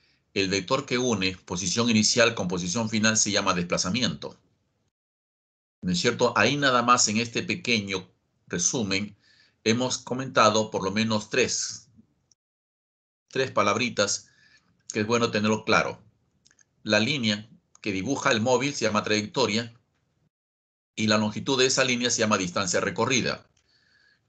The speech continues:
Mientras que el vector que une el punto inicial con el punto final, posición inicial con posición final, se llama desplazamiento.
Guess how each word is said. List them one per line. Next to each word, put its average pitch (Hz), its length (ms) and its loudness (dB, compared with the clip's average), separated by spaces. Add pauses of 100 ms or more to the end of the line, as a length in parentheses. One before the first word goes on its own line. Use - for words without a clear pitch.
(340)
Mientras 110 340 2
que 107 280 4
el 101 60 2
vector 101 360 0
que 135 100 -2
une 117 340 0
el 90 140 -4
punto 120 260 -4
inicial 117 400 2
con 95 140 -4
el 92 80 -2
punto 110 240 -2
final, 113 400 2
posición 95 400 -2
inicial 110 380 2
con 92 100 -4
posición 92 320 -2
final, 110 260 2
se 107 120 0
llama 90 140 0
desplazamiento. 92 800 -2